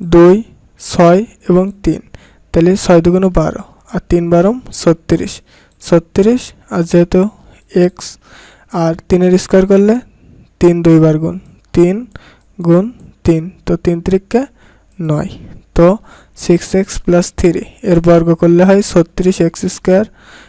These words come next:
এটা কাটা, সিক্স ছত্রিশ এক্স স্কয়ার প্লাস ছত্রিশ এক্স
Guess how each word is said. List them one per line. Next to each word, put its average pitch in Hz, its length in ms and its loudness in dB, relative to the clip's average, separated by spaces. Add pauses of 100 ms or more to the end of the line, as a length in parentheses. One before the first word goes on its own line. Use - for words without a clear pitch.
(280)
এটা 175 240 -2
কাটা, - 280 -6 (600)
সিক্স 170 220 0 (140)
ছত্রিশ 180 380 0 (100)
এক্স 175 120 -4 (120)
স্কয়ার 185 260 0 (120)
প্লাস 180 280 2 (360)
ছত্রিশ 185 420 0 (120)
এক্স - 120 -8